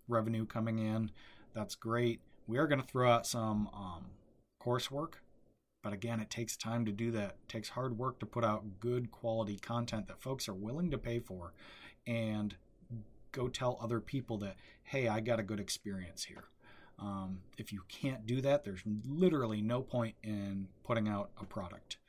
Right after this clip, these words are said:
Um, and that's, that's the litmus test there. So for what we did in twenty twenty-one, yes, the brand can make money. So I, I evaluate that and sit there and say, um, "That's cool." I'm not, like I said,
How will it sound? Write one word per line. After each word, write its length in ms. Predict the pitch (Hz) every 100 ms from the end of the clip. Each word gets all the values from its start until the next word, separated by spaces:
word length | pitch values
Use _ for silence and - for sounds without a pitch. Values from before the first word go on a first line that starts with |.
| - - - - -
Um, 420 | 92 92 90 92 - - - - - _
and 140 | 107
that's, 300 | 110 107 - - _ -
that's 220 | - -
the 60 | 107
litmus 380 | 107 98 92
test 260 | - 95 -
there. 160 | 85 82
So 400 | - 127 117 - - - - -
for 480 | - - 120 117 117 - - - _ -
what 120 | 123
we 100 | 131
did 200 | 143 143
in 120 | 135
twenty 500 | - 131 127 123 117 - -
twenty-one, 680 | - 123 113 131 143 143 143
yes, 300 | 117 120 127
the 140 | - 107
brand 380 | 104 113 113 -
can 180 | 113
make 180 | 104 104
money. 260 | 101 92 87
So 160 | - 107
I, 180 | 101 104
I 100 | 104
evaluate 600 | 101 95 120 139 127 127
that 180 | 131 127
and 100 | 117
sit 200 | - 117
there 140 | 113
and 120 | 107 107
say, 320 | 107 101 98 - - - - -
um, 340 | - 104 180 -
"That's 180 | - 113
cool." 280 | - 123 - - - - - _ _
I'm 280 | - 113 113
not, 320 | 113 117 123 - - - -
like 200 | 123 143
I 40 |
said, 180 | 139